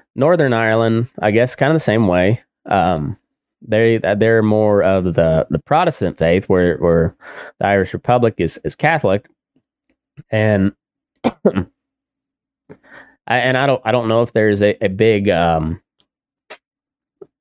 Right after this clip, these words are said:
religious, um,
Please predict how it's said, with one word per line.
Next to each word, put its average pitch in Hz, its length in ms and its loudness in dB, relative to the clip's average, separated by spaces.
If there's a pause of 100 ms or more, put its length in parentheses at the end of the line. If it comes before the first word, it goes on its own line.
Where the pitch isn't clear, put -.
(360)
religious, 113 760 0 (1300)
um, 110 560 0